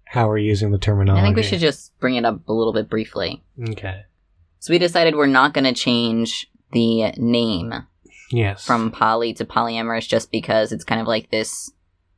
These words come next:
Speaker 2: easy flow of
Speaker 1: It, it scans better.
Speaker 2: Yeah, it scans better. Kinky, nerdy, poly.
Speaker 1: Yeah.
Speaker 2: But we do wanna just clarify that when we're talking about poly there, we're meaning polyamorous, and we're gonna try our best to use the full polyamorous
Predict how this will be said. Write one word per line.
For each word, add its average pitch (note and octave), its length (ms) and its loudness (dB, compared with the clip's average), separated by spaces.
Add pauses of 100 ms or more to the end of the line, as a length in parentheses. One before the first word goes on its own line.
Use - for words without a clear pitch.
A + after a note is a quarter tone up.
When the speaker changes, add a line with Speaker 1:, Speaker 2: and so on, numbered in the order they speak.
(360)
Speaker 2:
easy A#2+ 380 2
flow A2 460 2
of A2 80 -8 (440)
Speaker 1:
It, B2+ 240 -2
it C3+ 200 0
scans A2 440 0
better. F#2+ 400 -2
Speaker 2:
Yeah, A2 180 4
it - 120 -4
scans A2+ 240 -2
better. A2 220 0
Kinky, A#2 420 0
nerdy, A2+ 340 -2
poly. G#2+ 520 -2
Speaker 1:
Yeah. G#2 340 -4 (420)
Speaker 2:
But C3 120 6
we D#3 100 0
do D#3 180 0
wanna C#3+ 240 2
just B2+ 220 0
clarify A#2 680 4
that A2+ 360 0 (160)
when B2+ 120 -2
we're B2 100 2
talking C3 320 0
about A2+ 440 2
poly A2+ 440 2
there, A2+ 320 2
we're A2+ 160 0
meaning C3 320 2
polyamorous, A#2 600 -2
and A#2+ 80 0
we're A#2 120 2
gonna A#2 140 0
try A#2+ 200 0
our A#2 140 2
best A2+ 380 0
to A#2 100 -4
use A#2 560 2
the A#2 80 0
full A#2 340 2
polyamorous A2+ 1160 -2